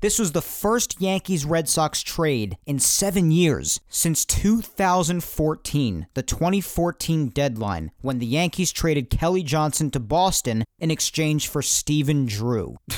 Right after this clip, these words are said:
<laughs> Stephen Drew as a Yankee. I'm not sure what was worse, having Stephen Drew as a Yankee or my senior prom the following year, but anyway, that was the last time the two teams traded with each other. Before that, nineteen ninety-eight,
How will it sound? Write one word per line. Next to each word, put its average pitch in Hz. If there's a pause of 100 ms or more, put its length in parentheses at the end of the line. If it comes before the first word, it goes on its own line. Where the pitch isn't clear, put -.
(540)
<laughs> -
Stephen 117
Drew 107 (380)
as 120
a 120
Yankee. 107 (240)
I'm 165
not 185
sure 165
what 147
was 113
worse, 113 (120)
having 165
Stephen 160
Drew 156
as 120
a 127
Yankee 147
or 139
my 123
senior 143
prom 120
the 107
following 107
year, 101
but 92
anyway, 110 (260)
that 156
was 160
the 160
last 151
time 139
the 123
two 135
teams 123
traded 135
with 98
each 90
other. 82 (140)
Before 175
that, 170 (200)
nineteen 170
ninety-eight, 151